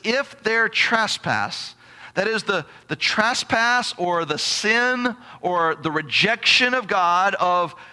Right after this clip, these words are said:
hardened ethnic Israel, if their, their, that trespass means riches for the world,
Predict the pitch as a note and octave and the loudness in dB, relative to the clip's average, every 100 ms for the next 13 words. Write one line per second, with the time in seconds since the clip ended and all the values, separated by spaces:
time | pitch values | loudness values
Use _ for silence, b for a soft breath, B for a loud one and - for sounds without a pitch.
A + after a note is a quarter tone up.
0 | B - - F#3+ A#3 A#3+ A3+ - F3 G#3 | B -14 -2 0 2 0 -2 0 0 0
1 | G3+ G#3+ G#3 G#3 C#3+ B2+ A#2+ C3+ B B | -4 -2 -2 -2 -2 -2 -2 -4 B B
2 | - A#3+ C4+ - A3 B3+ F3+ B3 C4 F3+ | -2 -2 -2 0 0 0 0 0 0 0
3 | A3 C4+ - B3+ A#3+ - D#3 D3+ D#3+ G3 | -2 0 2 2 0 0 0 0 -2 -4
4 | F#3 D3 D3+ E3+ A3 C4 A3+ - A#3+ A3 | -2 -4 -2 -2 -2 -4 -4 -4 -4 -2
5 | F#3 C#3 D3 | -2 0 -2